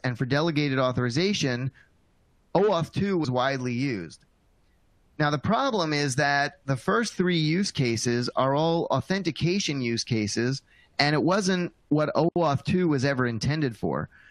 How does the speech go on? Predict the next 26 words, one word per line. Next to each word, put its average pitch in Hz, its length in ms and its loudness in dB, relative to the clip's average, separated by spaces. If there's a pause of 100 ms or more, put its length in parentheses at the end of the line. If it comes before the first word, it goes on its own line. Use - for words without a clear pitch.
So 151 200 0
Facebook 175 720 0
and 165 280 0
others 131 680 0
were 135 160 0
essentially 160 580 0
misusing 151 720 0 (100)
oauth 117 560 0
and 123 160 -4
kind 143 160 0
of 110 260 -6
bending 160 460 0
it 113 240 0 (960)
to 151 120 0
conform 190 600 0
to 160 100 -2
these 147 200 0
other 165 240 0
use 151 300 0
cases 120 460 -2
for 127 160 0
which 160 220 0
it 139 60 -2
was 117 160 -2
never 120 260 0
intended. 107 560 -4